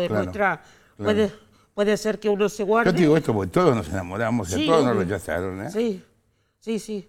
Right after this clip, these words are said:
Speaker 2: Sí, sí, yo creo que, eh, este, estamos hablando de personas, pero siempre me es más fácil amar de, el amor a un club, a una cosa, que,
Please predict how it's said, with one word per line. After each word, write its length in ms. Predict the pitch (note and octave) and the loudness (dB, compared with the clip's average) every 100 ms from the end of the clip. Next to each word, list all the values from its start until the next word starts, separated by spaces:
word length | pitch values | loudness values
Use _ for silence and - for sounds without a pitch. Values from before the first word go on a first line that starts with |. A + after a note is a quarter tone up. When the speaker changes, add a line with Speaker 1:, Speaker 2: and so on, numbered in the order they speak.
| _ | _
Speaker 2:
Sí, 180 | C#4+ C#4 | -8 -8
sí, 200 | - C#4 | -6 -8
yo 160 | - A#3+ | -8 -6
creo 160 | C4+ | -4
que, 340 | B3 A3 G3 - _ _ _ - | 0 0 0 -6 _ _ _ -6
eh, 600 | G3 F#3+ F#3+ F#3 F3+ E3 - - - | 0 2 2 2 0 -4 -16 -20 -12
este, 300 | E3 - F3+ | -12 -10 -8
estamos 200 | G3+ G3+ | -4 0
hablando 400 | G#3 G#3 F#3 - - _ - | 0 0 -2 -4 -20 _ -6
de 100 | F3+ | -2
personas, 480 | G3+ E3+ A#3+ G3+ - | -2 -2 -2 -2 -2
pero 140 | E3+ | -8
siempre 380 | F3 G#3 F#3+ G3+ | -6 -6 -2 -4
me 220 | F3 G3+ | 0 2
es 140 | G3 - - _ - | 2 -4 -20 _ -4
más 180 | F#3+ | -4
fácil 300 | - A3 G#3+ | -2 -4 -2
amar 280 | F#3+ G3+ G#3 | -2 0 0
de, 400 | F#3+ F#3 F3+ E3+ _ _ _ F3 | 0 0 0 -6 _ _ _ -8
el 60 | |
amor 220 | E3+ G3 | -2 2
a 40 | G3+ | 2
un 80 | D#3+ | 2
club, 280 | A#3 A#3+ | 0 4
a 80 | G3+ | 4
una 260 | F#3+ G3 G3+ | 4 2 0
cosa, 500 | A3+ A3 - A#3+ B3+ - _ _ | 0 -2 0 -4 -4 -16 _ _
que, 640 | - G3 F#3 F#3+ F3 G#3+ | -4 0 4 4 2 -8